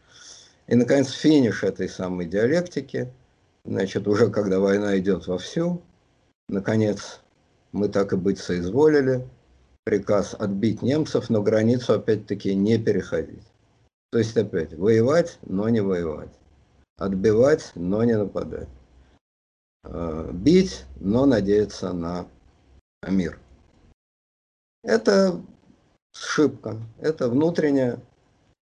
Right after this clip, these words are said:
раздвоенное, неуверенное в себе состояние. Если диктатор страны не уверен и не знает, как ему действовать, то это, конечно, не способствует успешным действиям войск.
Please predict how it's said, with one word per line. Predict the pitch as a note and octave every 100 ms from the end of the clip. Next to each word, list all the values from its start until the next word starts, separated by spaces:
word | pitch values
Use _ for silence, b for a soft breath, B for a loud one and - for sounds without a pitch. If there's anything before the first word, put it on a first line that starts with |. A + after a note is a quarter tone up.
| -
раздвоенное, | - A#2 G2 G#2+ B2+ C#3 C3 B2 A#2+
неуверенное | A2+ A2+ G#2 A2 B2 A#2 G2+
в | F#2+
себе | F#2 F#2+
состояние. | G2 F#2+ - F2 D#2+ D2+ E2 - _ b b b
Если | A#2 C3+ C3
диктатор | A2 A2+ - A#2 G#2 G2+
страны | - B2+ F#2+ F2 D2+ -
не | F2 F#2+
уверен | F#2 F2+ C3 E3 D#3 D#3 -
и | F#2+
не | F#2+
знает, | F2+ G#2 F#2 E2+
как | F2+ E2
ему | F2 F#2+
действовать, | A#2 D3+ - C3+ C3 B2+ _ _ _ _
то | -
это, | A#2+ -
конечно, | A2 G#2 G#2+ G#2+ A2 G#2 G#2 A2 - _ _
не | A2+
способствует | A2+ A#2 A2 - - - D2+ D#2
успешным | - - - F#2+ - E2
действиям | E2 D#2+ - D#2+ D2+
войск. | D2+